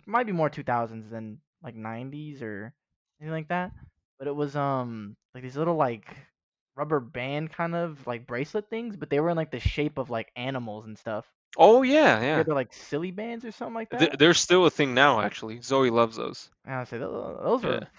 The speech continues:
Speaker 1: huge when I was in, like, elementary school. Like, <laughs> I don't know why, but everyone had 'em.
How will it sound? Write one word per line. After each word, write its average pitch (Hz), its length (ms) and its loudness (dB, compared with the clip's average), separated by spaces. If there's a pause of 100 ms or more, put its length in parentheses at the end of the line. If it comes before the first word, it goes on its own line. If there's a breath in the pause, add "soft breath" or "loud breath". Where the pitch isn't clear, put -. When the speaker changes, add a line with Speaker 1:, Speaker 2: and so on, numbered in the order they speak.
(220)
Speaker 1:
huge 170 440 -4
when 127 160 -6
I 143 120 2
was 131 180 -2
in, 123 60 -10
like, 113 140 -8
elementary 123 380 -6
school. 113 180 -10
Like, 117 180 -6
<laughs> - 60 -4
I 233 40 0
don't 226 140 -2
know 175 260 -2
why, 143 380 4
but 127 160 -8
everyone 151 340 -4
had 139 260 2
'em. 117 140 -6